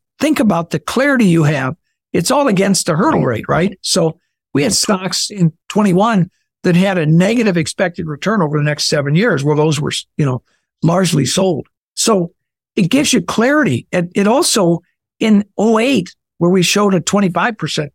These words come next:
plus expected return, we said, "Hey, you gotta own 'em." So you, you build time series in there. So just to play it where it is today,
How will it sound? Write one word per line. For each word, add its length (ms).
plus 360
expected 500
return, 500
we 140
said, 260
"Hey, 140
you 160
gotta 240
own 320
'em." 80
So 400
you, 220
you 320
build 380
time 280
series 540
in 180
there. 340
So 380
just 280
to 100
play 340
it 160
where 180
it 60
is 140
today, 540